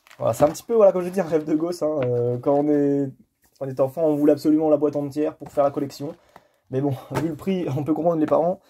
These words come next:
Et donc voilà, les dix pochettes ici. Alors bon, qui sont pas dans le bon sens, voilà, on va la mettre.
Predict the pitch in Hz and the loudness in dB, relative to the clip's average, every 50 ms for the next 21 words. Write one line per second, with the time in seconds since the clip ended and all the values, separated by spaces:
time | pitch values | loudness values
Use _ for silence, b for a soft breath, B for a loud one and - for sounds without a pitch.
0 | b b b b b b b b b b b b _ _ _ _ _ _ _ _ | b b b b b b b b b b b b _ _ _ _ _ _ _ _
1 | _ _ _ _ - - 185 190 190 180 185 185 165 156 156 156 165 170 165 - | _ _ _ _ -10 -2 0 0 2 2 2 2 4 4 6 6 6 4 2 -2
2 | _ _ _ _ _ _ _ _ _ _ _ _ _ _ _ _ _ _ 156 160 | _ _ _ _ _ _ _ _ _ _ _ _ _ _ _ _ _ _ -14 -12
3 | 170 165 147 139 151 170 151 - 170 160 - 180 160 - 151 151 - - 165 160 | -12 -12 -12 -14 -16 -16 -10 -6 -6 -6 -4 -6 -8 -6 -8 -10 -8 -2 0 2
4 | 131 110 117 117 110 - - _ - 160 151 127 110 107 110 110 - 139 139 143 | 2 2 0 -4 -10 -12 -14 _ -20 -16 -14 -12 -10 -12 -12 -14 -14 -16 -16 -16
5 | 123 117 110 123 131 135 127 110 104 107 110 120 123 135 147 - | -14 -12 -8 -6 -6 -6 -6 -6 -6 -6 -4 -2 -2 -2 -2 -4